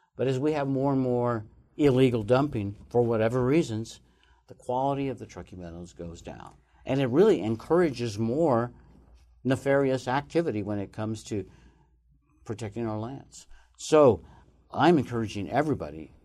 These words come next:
if you have any questions, you, you can't find a way to get rid of your waste, your old automobile, your old T V, we can tell you. It doesn't cost you anything, and I guarantee it won't cost you anything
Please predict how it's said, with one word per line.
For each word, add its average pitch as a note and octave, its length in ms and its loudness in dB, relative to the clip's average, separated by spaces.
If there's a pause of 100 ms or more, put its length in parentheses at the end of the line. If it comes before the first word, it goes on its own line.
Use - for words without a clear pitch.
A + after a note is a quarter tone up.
if - 160 -18
you G#2 80 -2
have G#2 200 -2
any D3 260 0
questions, G2 640 -8
you, G2+ 120 -8 (100)
you G#2+ 120 -14
can't C#3 440 -8
find B2+ 240 -2
a A#2 40 -4
way B2 140 0
to A#2 80 -4
get A2+ 240 -4
rid A2+ 300 0
of G2+ 160 -2
your F#2+ 220 -2
waste, G#2 600 -4 (320)
your A#2 220 2
old A#2+ 240 6
automobile, A#2 880 2 (320)
your B2 220 6
old A#2+ 240 8
T B2 220 0
V, A#2+ 360 0 (720)
we C#3+ 120 -2
can A3 120 -4
tell C3 200 0
you. F#3+ 120 -2
It F#2+ 100 -6
doesn't C3+ 240 -2
cost F3+ 400 -4
you G#2+ 160 -2
anything, G2 340 -6
and B2+ 80 0
I C3 60 2
guarantee D#3+ 420 0
it B2 80 2
won't B2 240 -2
cost F3 380 -4
you A2+ 120 -2
anything G#2+ 500 -4